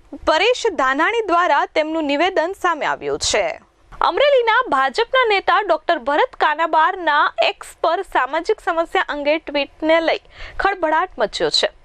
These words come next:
ડોક્ટર કાનાબારે કહ્યું કે અમરેલીનું નામ પડે એટલે છોકરીવાળા સીધી જ ના પાડી દે છે. અમરેલી જિલ્લા પૂર્વ ભાજપ પ્રમુખ ડોક્ટર ભરત કાનાબારે દીકરાઓના સંબંધ બાબતે સૂચક નિવેદન કરતા શહેરની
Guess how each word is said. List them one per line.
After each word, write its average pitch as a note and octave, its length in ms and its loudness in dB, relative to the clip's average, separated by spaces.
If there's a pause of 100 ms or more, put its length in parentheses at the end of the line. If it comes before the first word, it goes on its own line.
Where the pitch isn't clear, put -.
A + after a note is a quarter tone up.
(120)
ડોક્ટર A#3 320 0
કાનાબારે A4+ 560 0
કહ્યું F4+ 360 0
કે - 120 0
અમરેલીનું G4+ 640 0
નામ D#4 260 0
પડે E4+ 380 0
એટલે E4+ 200 -4
છોકરીવાળા E4 720 -2 (440)
સીધી E4+ 360 0
જ F4+ 100 -2
ના C#4+ 280 0
પાડી G3 300 -4
દે E3+ 180 -8
છે. - 240 -6 (600)
અમરેલી B3+ 380 0
જિલ્લા A#3+ 360 0
પૂર્વ D4 280 -2
ભાજપ B3 400 -4
પ્રમુખ C4+ 340 -4
ડોક્ટર A#3+ 320 -2
ભરત A3+ 320 -2
કાનાબારે B3+ 680 0 (360)
દીકરાઓના A4 640 2
સંબંધ F4+ 380 -2
બાબતે E4+ 540 0
સૂચક F4 460 0
નિવેદન D#4 440 0
કરતા D4+ 400 0
શહેરની C#4+ 440 -2